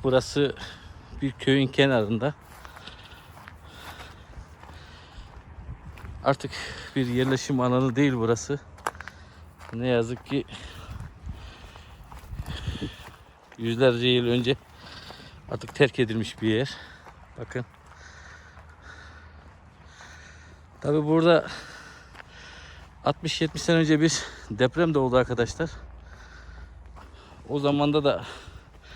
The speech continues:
biraz harap olmuş. Ve şu anda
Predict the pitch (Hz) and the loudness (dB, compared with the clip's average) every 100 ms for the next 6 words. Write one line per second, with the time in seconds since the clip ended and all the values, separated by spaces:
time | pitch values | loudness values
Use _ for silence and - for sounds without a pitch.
0 | - - - - - - 127 - 127 123 | -18 -20 -20 -20 -10 -2 0 2 6 6
1 | 120 127 170 - - - - - - - | 6 2 0 -2 -8 -12 -16 -16 -20 -20
2 | - - - - - - - - - - | -20 -20 -20 -20 -18 -18 -18 -18 -20 -20
3 | - - - - - - - - - - | -20 -20 -20 -20 -20 -20 -20 -20 -20 -20
4 | - - - - - - 123 139 - 147 | -20 -20 -20 -20 -20 -10 -2 -2 2 2
5 | 131 139 156 | 6 6 4